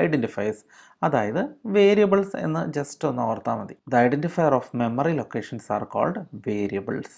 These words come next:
ഇപ്പം നമ്മൾ കൊടുക്കുന്ന പേരുകൾ എന്തും വേരിയബിളാണ്. എ, ബാബു, ക്യാറ്റ്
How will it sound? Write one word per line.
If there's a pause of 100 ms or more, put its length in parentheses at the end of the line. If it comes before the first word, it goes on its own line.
(140)
ഇപ്പം
നമ്മൾ
കൊടുക്കുന്ന (100)
പേരുകൾ
എന്തും
വേരിയബിളാണ്. (220)
എ, (580)
ബാബു, (340)
ക്യാറ്റ്